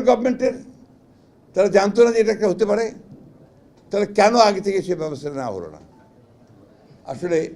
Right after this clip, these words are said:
এই গভর্নমেন্ট তো এখনো স্টেবল হতে পারেনি ওই সব দিক থেকে। এই জন্য ব্যা-, আমরা যেটা বারবার বলে আসছি যে এটা আপনাদের কাজ না। finally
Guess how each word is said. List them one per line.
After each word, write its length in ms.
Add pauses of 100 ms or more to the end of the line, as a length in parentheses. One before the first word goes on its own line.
(360)
এই 120
গভর্নমেন্ট 360
তো 60
এখনো 380
স্টেবল 400
হতে 180
পারেনি 280
ওই 80
সব 220
দিক 200
থেকে। 220 (840)
এই 100
জন্য 220
ব্যা-, 420
আমরা 280
যেটা 220
বারবার 260
বলে 200
আসছি 180
যে 120
এটা 160
আপনাদের 340
কাজ 260
না। 300 (280)
finally 400